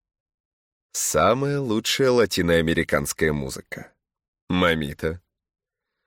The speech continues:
Последнее слово я произношу на испанском, с моим неотразимым пуэрториканским акцентом. Показываю ей татуировку с флагом Пуэрто-Рико на внутренней стороне бицепса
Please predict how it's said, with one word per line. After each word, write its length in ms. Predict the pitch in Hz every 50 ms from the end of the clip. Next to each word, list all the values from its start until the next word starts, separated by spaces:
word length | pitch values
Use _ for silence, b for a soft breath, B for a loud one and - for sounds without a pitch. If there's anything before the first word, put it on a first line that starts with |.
| _ _ _ -
Последнее 580 | - 95 92 - - 101 101 95 82 90 87 87
слово 420 | - - 113 117 131 120 82 71
я 320 | 71 80 92 113 117 107 90
произношу 560 | - 104 107 104 87 98 104 101 - - 107
на 160 | 98 95 95
испанском, 760 | 90 - - - 127 98 76 71 - - - - - - _ _ _ _ _ _ _ _
с 160 | - - - -
моим 380 | 101 104 101 98 95 92 95
неотразимым 1040 | 98 101 98 92 87 - 85 82 82 78 71 82 98 117 123 123 123 117 113 113 _ _ -
пуэрториканским 1120 | - 113 127 151 156 151 - - 139 117 110 - - 92 87 82 78 73 - - 80 73
акцентом. 640 | 71 - - - - - 50 50 - - _ _ _ _ _ _ _ _ _ _ _ _ _ _ _ _ _ _ _ _
Показываю 600 | - 127 127 - 175 165 156 135 139 127 131 120
ей 200 | 113 110 120 117
татуировку 680 | 101 - 113 - - 113 110 110 113 120 113 - - 104
с 100 | 95 -
флагом 420 | - - 101 104 104 92 95 92 87
Пуэрто-Рико 880 | - - 92 90 85 80 - - 90 90 107 104 - - 98 87 82
на 220 | 78 85 90 90 82
внутренней 520 | 78 95 101 90 - 90 90 87 85 85
стороне 460 | 80 - - 98 85 85 85 82 82
бицепса 800 | 78 85 127 156 - - 120 - - - - 117 110 110 117 -